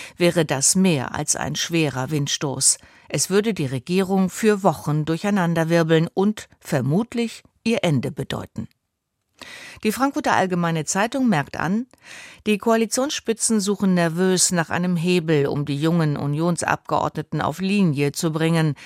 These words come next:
Die sollten sich den Schneid nicht abkaufen lassen durch Drohungen oder unverbindliche Zugeständnisse. Ihre Kritik an einer demografisch blinden Rentenpolitik,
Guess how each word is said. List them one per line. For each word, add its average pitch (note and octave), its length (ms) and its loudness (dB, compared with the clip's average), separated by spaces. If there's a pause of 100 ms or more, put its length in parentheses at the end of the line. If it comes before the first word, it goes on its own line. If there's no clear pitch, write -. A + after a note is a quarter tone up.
(340)
Die G#3 200 4
sollten F#3 500 4
sich F3+ 220 -2
den F3+ 180 -2
Schneid F3 500 0
nicht - 340 -6
abkaufen A#3+ 560 -2
lassen D#3+ 380 0
durch D#3 240 -2
Drohungen D#3+ 560 2
oder D3+ 360 -2
unverbindliche D3 880 -2
Zugeständnisse. - 840 -6 (360)
Ihre G3 240 0
Kritik G#3+ 580 -4
an D3+ 160 -4
einer D3 280 -4
demografisch D3 840 -4
blinden E3 560 0
Rentenpolitik, D#3 1000 -4